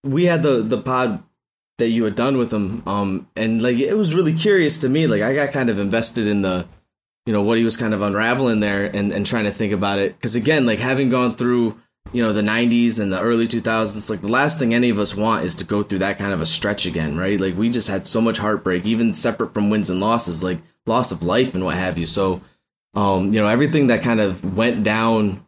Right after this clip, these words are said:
uh, during, you know, the, the tail end of I T's, uh, tenure with the Celtics, um, and then the work that,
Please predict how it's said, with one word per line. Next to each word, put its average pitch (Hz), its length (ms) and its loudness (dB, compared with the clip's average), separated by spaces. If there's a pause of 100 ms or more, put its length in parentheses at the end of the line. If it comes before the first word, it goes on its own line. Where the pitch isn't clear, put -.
(100)
uh, 95 380 0
during, 104 640 0
you 107 80 0
know, 95 240 0 (200)
the, 98 380 0
the 92 120 -2
tail 113 280 0
end 107 140 0
of 87 100 0
I 101 180 0
T's, 104 640 0 (320)
uh, 90 180 -2
tenure 107 400 2
with 95 140 0
the - 80 -6
Celtics, 117 720 0
um, 95 300 -2
and 101 160 0
then 101 100 2
the 95 80 0
work 117 300 0
that, 98 300 -2